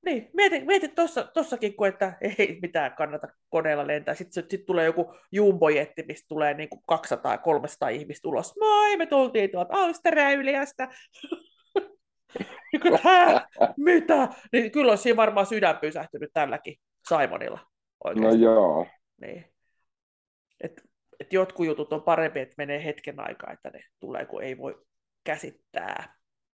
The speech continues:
Speaker 1: Et
Speaker 2: Niin,
Speaker 1: valtavalla,
Speaker 2: niin.
Speaker 1: valtavalla, valtavalla va-, vauhdilla tää edistys ja kaikki tämmönen kulkee. Sitten kun ollaan täällä maailmalla käyty, hypätään ihan yhteen henkilöön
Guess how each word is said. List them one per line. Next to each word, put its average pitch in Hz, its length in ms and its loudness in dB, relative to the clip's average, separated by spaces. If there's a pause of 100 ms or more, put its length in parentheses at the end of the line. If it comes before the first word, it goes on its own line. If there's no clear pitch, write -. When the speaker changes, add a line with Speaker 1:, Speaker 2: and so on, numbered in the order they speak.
(400)
Speaker 1:
Et 170 60 -14
Speaker 2:
Niin, 202 80 -8
Speaker 1:
valtavalla, 190 360 2
Speaker 2:
niin. - 60 -2
Speaker 1:
valtavalla, 208 500 2
valtavalla 254 320 -6
va-, 196 280 -4
vauhdilla 170 360 -6
tää 151 240 -10 (680)
edistys - 480 -8
ja 69 200 -14
kaikki - 320 -18
tämmönen - 360 -18 (800)
kulkee. - 540 -6 (2000)
Sitten 381 320 -2
kun 247 120 -4
ollaan 214 220 2
täällä 202 200 2
maailmalla 269 480 2
käyty, 233 340 -4
hypätään 220 440 -6
ihan 196 220 -10 (460)
yhteen 185 340 -4
henkilöön 233 720 -4